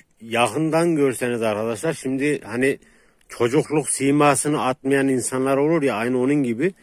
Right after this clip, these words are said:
Daha çocukluk simasını atmadığı için, e, ufak gözükebilir ama bozodan, e,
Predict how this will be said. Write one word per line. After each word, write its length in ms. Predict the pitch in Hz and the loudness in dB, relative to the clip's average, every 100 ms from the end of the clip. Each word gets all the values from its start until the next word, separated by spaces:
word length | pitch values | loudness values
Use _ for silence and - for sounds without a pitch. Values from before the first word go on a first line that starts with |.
| _ _ _ | _ _ _
Daha 180 | 117 123 | -2 -2
çocukluk 520 | 120 123 131 127 147 | -2 -2 -2 -2 -2
simasını 640 | - 131 131 139 131 143 135 - | -2 0 2 2 0 -2 -4 -6
atmadığı 500 | 123 - 139 143 156 | -6 -2 -2 0 0
için, 440 | 143 123 165 175 - _ _ _ _ 107 | 0 -2 -4 -4 -6 _ _ _ _ -8
e, 240 | 110 107 - | -6 -6 -6
ufak 400 | 120 165 151 - | 2 4 4 2
gözükebilir 840 | 123 123 - 139 151 156 156 - _ _ _ 117 | 0 0 0 0 2 2 2 -4 _ _ _ -2
ama 380 | 139 160 123 | 4 4 4
bozodan, 640 | 120 139 156 147 165 175 160 - _ _ _ - | 4 6 6 6 6 4 -2 -18 _ _ _ -8
e, 460 | 110 110 107 98 | -4 -4 -4 -6